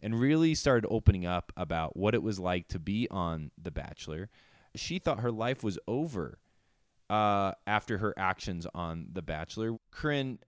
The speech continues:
uh, mentions this on her interview with Nick, and then E! Online covered it, but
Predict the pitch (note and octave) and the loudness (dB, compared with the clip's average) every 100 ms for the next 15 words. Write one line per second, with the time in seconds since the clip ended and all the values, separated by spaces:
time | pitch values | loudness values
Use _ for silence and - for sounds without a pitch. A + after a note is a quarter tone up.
0 | _ _ G2 G#2+ E2 A#2+ C#3 G#3+ - D#3+ | _ _ -8 -6 -4 -4 -4 -4 -4 -6
1 | B2 G2+ A2+ A2 - - A#2 A#2 A#2 A2+ | -6 0 0 0 -4 -6 -4 -2 -4 -4
2 | A2+ G2+ G#2+ G2+ F#2 G#2 A#2+ C3 G2+ - | -4 -4 -2 -2 -4 -4 0 2 2 -2
3 | - - _ _ _ G#2 G#2+ G#2+ G#2 G2+ | -14 -20 _ _ _ -6 -2 0 -2 -4
4 | - B2 A#2+ A2 G#2 F#2 D3+ D3 A#2 F#2 | -4 -2 0 0 -4 -2 -2 0 -2 0
5 | A2 G#2 | 0 0